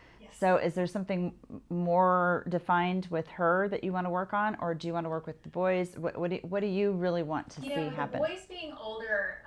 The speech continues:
Speaker 1: um, I have one in particular that I, I'm, I realized I wanna get him licensed in a certain trade. And so investing him to say, "Here's the licensing, and here's all my network of resources I'm gonna
Speaker 2: Mm-hmm.
Speaker 1: connect you to.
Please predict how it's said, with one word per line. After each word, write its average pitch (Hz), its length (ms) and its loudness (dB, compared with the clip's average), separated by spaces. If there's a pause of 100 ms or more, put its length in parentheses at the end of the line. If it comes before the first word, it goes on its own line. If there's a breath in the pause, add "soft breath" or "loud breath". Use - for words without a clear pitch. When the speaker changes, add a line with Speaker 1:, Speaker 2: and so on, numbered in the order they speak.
Speaker 1:
um, 202 220 -10 (100)
I 240 40 -12
have 220 120 -12
one 247 160 -10
in 254 80 -10
particular 247 460 -14
that 202 100 -8
I, - 260 -12
I'm, 226 80 -16 (260)
I 226 140 -14
realized 208 480 -10 (180)
I 233 60 -16
wanna 240 180 -14
get 233 120 -16
him 233 200 -16
licensed 214 520 -10
in 190 80 -18
a 196 100 -16
certain 208 240 -12
trade. 190 400 -12
And 208 80 -12
so 202 300 -8 (240 loud breath)
investing 233 460 -6
him 214 100 -10
to - 60 -12
say, 208 120 -16
"Here's 254 200 -12
the 214 100 -16
licensing, 202 540 -10 (100)
and 220 120 -12
here's 302 220 -8
all 277 140 -10
my 240 140 -8
network 214 360 -12
of 190 140 -16
resources 202 560 -14
I'm 190 120 -12
gonna 185 120 -16
Speaker 2:
Mm-hmm. 190 180 -4
Speaker 1:
connect 185 220 -4
you - 80 -20
to. - 100 -20